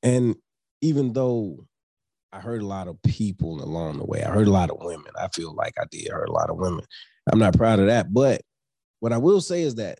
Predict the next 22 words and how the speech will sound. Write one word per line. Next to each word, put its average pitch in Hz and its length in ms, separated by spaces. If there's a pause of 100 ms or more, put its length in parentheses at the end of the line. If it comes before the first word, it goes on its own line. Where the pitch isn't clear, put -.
these 240 440
were 175 160
skills 156 560
that 120 160
later 147 320
on 147 380 (140)
came 143 360
in 123 80
handy 135 360
in 127 80
life, 151 380
man, 131 220
and 123 100
they 135 60
helped 143 220
me 135 80
through 123 220
a - 40
lot 82 720
of 87 60
shit, 180 340
man. - 100